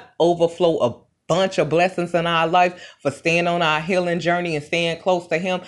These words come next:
it's hard to remain humble, right? 'Cause you just wanna be like, "Hi, what I tell you," right? You know, but that's not how God want us to respond, and that's gonna be hard, because you're supposed to celebrate your blessings. No, you're not supposed to hide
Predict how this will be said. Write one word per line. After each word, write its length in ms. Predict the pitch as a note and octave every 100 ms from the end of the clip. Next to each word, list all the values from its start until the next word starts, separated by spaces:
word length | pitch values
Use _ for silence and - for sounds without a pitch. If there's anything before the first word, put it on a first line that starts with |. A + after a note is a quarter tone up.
| - -
it's 200 | D#3 -
hard 400 | - F3+ F#3+ F3+
to 120 | E3
remain 500 | D#3+ D3+ E3+ E3+ D3+
humble, 380 | F#3 F#3+ D3+ C#3+
right? 200 | D3+ -
'Cause 140 | C#3+
you 100 | D#3
just 240 | D3+ E3 E3
wanna 160 | D#3+
be 100 | C#3
like, 240 | D#3 D#3+ -
"Hi, 260 | G#3 F#3+ E3
what 160 | F#3+
I 100 | F#3
tell 260 | F#3 G#3+ F#3
you," 180 | C#3 C#3
right? 280 | C#3 C#3 - - -
You 100 | E3+
know, 200 | F3+ D3+
but 260 | E3+ D#3+ E3+
that's 220 | F3 F3
not 160 | D#3
how 160 | F3 C#3
God 340 | C3+ C3+ C3
want 240 | C3 C3+ C3+
us 220 | C3 -
to 260 | D3+ C3 C3 - - -
respond, 760 | D#3 D3 - D#3 C#3 B2+ C#3 C#3+
and 160 | C#3 C#3
that's 180 | C#3+
gonna 300 | - D3+ C#3+
be 180 | C#3 C#3+
hard, 440 | C#3+ E3 D3+ C#3+ - - -
because 380 | F3 - D3+ E3
you're 80 |
supposed 380 | D#3 - G3 A3
to 100 | G#3+
celebrate 560 | - E3 D3 B2+ A#2+ -
your 140 | A#2+
blessings. 500 | A2+ A#2 C#3+ D#3 -
No, 120 | D#3+
you're 140 | E3+ E3
not 140 | D3+
supposed 220 | - C#3+
to 100 | C3
hide 380 | B2+ D#3 C#3 A#2+